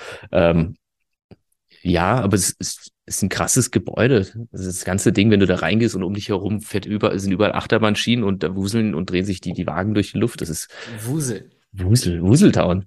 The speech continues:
Speaker 1: <laughs> Wutzel.
Speaker 2: <laughs>
Speaker 1: Ja.
Speaker 2: Ja, aber ich, äh, das, das ging mir genauso. Also ich,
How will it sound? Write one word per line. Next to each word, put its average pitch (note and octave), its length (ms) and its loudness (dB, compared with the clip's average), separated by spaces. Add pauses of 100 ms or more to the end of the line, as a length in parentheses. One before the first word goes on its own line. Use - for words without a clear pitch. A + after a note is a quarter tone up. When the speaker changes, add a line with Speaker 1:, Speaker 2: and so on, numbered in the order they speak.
Speaker 1:
<laughs> - 120 -6
Wutzel. G2+ 480 0
Speaker 2:
<laughs> A#2 560 -10 (760)
Speaker 1:
Ja. G2+ 220 -2 (840)
Speaker 2:
Ja, A2+ 100 -4
aber E3 100 0
ich, E3+ 140 -4
äh, D3+ 300 2 (280)
das, D3 240 0
das D3 160 2
ging E3 160 2
mir D#3+ 100 2
genauso. B2 480 0
Also A#2 180 -4
ich, B2 140 -2